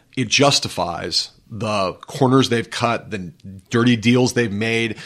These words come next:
the ways in which they've compromised themselves on, on,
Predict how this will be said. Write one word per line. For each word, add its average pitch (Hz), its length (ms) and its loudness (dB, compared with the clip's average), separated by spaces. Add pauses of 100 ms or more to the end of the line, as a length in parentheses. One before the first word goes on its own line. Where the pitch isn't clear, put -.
(280)
the 107 120 -4
ways 117 300 2
in 120 80 4
which 123 200 2
they've 117 200 -2
compromised 120 560 -2
themselves 113 480 -4
on, 107 260 -4
on, 104 400 -8